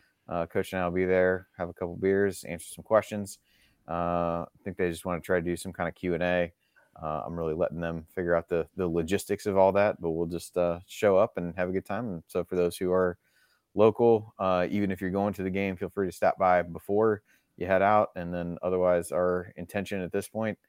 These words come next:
given that, uh, tickets are a pretty hot commodity <laughs> around here, is to, uh, is to watch the game, uh, from there and, uh,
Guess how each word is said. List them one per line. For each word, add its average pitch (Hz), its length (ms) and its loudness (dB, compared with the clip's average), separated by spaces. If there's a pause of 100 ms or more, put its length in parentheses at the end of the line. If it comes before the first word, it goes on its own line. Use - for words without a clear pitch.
(320)
given 90 240 -2
that, 87 220 -6
uh, 87 300 2
tickets 107 240 0
are 101 80 4
a 92 40 0
pretty 98 220 2
hot 104 200 2
commodity 113 440 0
<laughs> 110 140 0
around 123 180 -2
here, 127 260 2 (300)
is 92 220 -4
to, 95 260 0
uh, 92 320 4
is 95 140 -2
to 101 100 -2
watch 98 260 2
the 90 60 -8
game, 92 420 -4 (420)
uh, 87 260 -6
from 92 200 -6
there 95 300 -2
and, 82 240 -8
uh, 82 280 -4